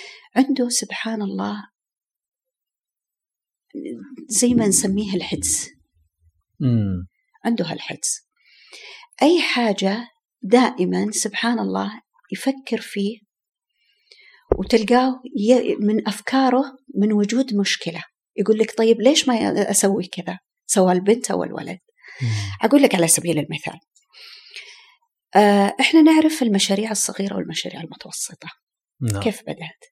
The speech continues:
Speaker 1: ثم تحولت إلى مشاريع إلكترونية وتطبيقات.
Speaker 2: صح.
Speaker 1: كان في مشاريع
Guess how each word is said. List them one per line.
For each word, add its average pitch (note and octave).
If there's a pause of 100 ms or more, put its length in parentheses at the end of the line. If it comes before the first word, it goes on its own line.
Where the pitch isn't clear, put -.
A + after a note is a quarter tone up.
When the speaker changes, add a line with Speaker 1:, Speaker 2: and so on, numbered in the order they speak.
(160)
Speaker 1:
ثم G#3+
تحولت G#3+
إلى G3+
مشاريع G#3 (120)
إلكترونية D#3+ (400)
وتطبيقات. - (1040)
Speaker 2:
صح. - (1080)
Speaker 1:
كان D#4+
في D4+
مشاريع G3+